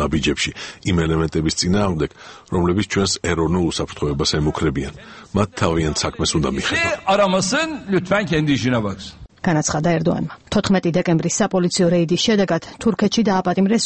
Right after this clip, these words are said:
Speaker 3: უმცირე ოცდაოთხი ადამიანი. ბრალდებებს შორის არის დაშინებისა და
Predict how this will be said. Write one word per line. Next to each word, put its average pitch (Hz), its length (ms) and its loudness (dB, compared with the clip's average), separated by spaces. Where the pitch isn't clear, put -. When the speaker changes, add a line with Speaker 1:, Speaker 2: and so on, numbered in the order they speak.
Speaker 3:
უმცირე 202 320 4
ოცდაოთხი 190 560 2
ადამიანი. 156 380 2
ბრალდებებს 196 520 2
შორის 208 300 2
არის 175 240 0
დაშინებისა 190 640 4
და 220 80 4